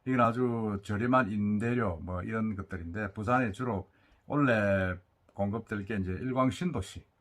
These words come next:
그 다음에 시청 주변에 이제 분양이 될 예정이라고 합니다. 하여튼 부산 지역의 집값 안정을 위해서는 이런 뭐 집이 새롭게 많이 들었어야 되고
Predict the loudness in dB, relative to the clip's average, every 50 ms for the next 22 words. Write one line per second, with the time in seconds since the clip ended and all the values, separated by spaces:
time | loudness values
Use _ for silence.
0 | _ _ _ _ _ _ _ _ _ -10 -6 -4 -4 -4 -4 -6 -8 -10 -8 -4
1 | -2 -2 -2 -2 -6 _ _ -20 -20 -20 _ _ -6 -2 0 2 2 2 2 0
2 | 0 2 0 0 0 -2 -4 -10 -16 -20 -20 _ _ _ _ _ -8 -4 -2 -2
3 | -2 0 -2 -2 -2 -2 -2 -2 -2 0 0 0 -2 -4 -6 -10 -12 -14 -16 -18
4 | -20 -20 _ _ _ _ _ _ _ _ _ _ _ _ _ _ _ _ _ _
5 | _ -10 -8 -2 0 0 0 0 -2 0 4 6 6 6 6 2 -2 -2 -2 0
6 | 0 2 2 2 2 0 0 -4 -6 -8 -8 -2 -2 0 0 0 0 0 0 0
7 | 0 0 -2 -2 -2 -4 -4 -4 -4 -2 0 0 0 -2 -4 -6 -6 -6 -6 -4
8 | -2 -2 -2 0 0 0 0 2 2 2 2 0 -2 -4 -8 -6 -2 -2 0 0
9 | -2 -2 -4 -6 -6 -4 -4 -4 -4 -4 -4 -4 -2 0 0 -2 -2 -4 -4 -2
10 | -2 -2 -2 -2 -2 -2 -2 -2 -4 -6 -4 -4 -2 -4 -4 -4 -8